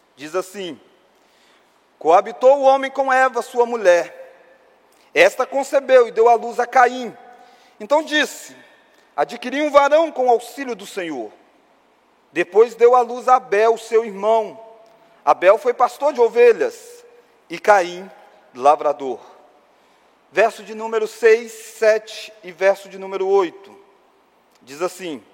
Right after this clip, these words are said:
"Então lhe disse o Senhor: 'Por que andas irado? E por que decaiu o teu semblante?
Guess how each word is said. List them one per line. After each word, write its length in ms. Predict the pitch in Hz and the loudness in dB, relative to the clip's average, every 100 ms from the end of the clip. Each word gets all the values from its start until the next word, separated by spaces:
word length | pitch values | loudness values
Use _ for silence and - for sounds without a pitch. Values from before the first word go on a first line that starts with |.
| _ _ _ _ _ _ _ | _ _ _ _ _ _ _
"Então 400 | 214 226 277 302 | -16 0 4 4
lhe 100 | 311 | 0
disse 420 | 254 262 285 - 247 | -8 -6 -6 -8 -16
o 40 | |
Senhor: 480 | - 247 214 185 127 - - _ _ _ _ | -8 -4 0 0 -2 -12 -20 _ _ _ _
'Por 100 | 269 | -10
que 80 | 311 | 0
andas 300 | 339 320 285 | 0 0 -2
irado? 560 | 311 320 320 277 - 120 - - - _ _ | 2 4 4 0 -6 -18 -20 -20 -20 _ _
E 80 | 147 | -14
por 220 | - 220 | -6 -4
que 140 | 254 269 | -2 0
decaiu 500 | 285 285 277 277 294 | 0 4 2 2 -2
o 40 | |
teu 160 | 285 277 | -2 -2
semblante? 800 | 294 277 285 294 226 - - | -2 2 4 4 0 -14 -20